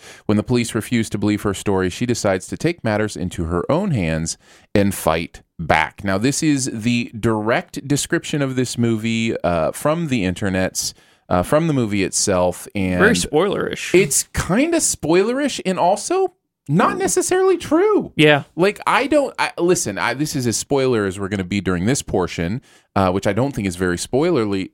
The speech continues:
Speaker 1: spoilery to say. I think the movie is more open-ended than that.
Speaker 2: Very
Speaker 1: I,
Speaker 2: much so. And
Speaker 1: I,
Speaker 2: honestly,
Speaker 1: like,
Speaker 2: that's one of my favorite aspects of this movie.
Speaker 1: Right.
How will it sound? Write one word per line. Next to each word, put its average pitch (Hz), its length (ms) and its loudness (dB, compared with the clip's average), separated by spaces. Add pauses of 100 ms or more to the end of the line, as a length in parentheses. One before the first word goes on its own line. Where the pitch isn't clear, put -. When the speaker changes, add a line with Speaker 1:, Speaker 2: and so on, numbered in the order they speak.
(120)
Speaker 1:
spoilery 120 920 0
to 98 100 -4
say. 82 320 0
I 85 140 0
think 147 240 -4
the - 80 0
movie 120 480 2
is 156 140 -2
more 107 200 0
open-ended 269 560 0
than 98 180 -4
that. 80 220 -6
Speaker 2:
Very 233 420 6
Speaker 1:
I, - 20 -2
Speaker 2:
much 196 260 0
so. 135 240 2
And 156 100 4
Speaker 1:
I, 190 60 6
Speaker 2:
honestly, 196 240 4
Speaker 1:
like, 185 80 6
Speaker 2:
that's 165 140 2
one 180 120 2
of 170 60 0
my 147 80 4
favorite 175 460 2
aspects 208 480 0
of 143 60 -6
this 131 140 2
movie. 170 240 4
Speaker 1:
Right. 330 580 0